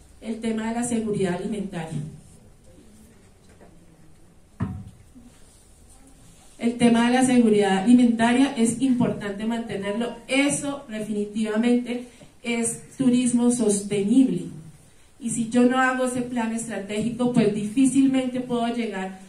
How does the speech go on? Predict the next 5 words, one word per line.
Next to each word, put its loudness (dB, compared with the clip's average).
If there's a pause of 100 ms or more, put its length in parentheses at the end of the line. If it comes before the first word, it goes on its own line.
(200)
a 0
generar 0
una 4
política -10
pública. 0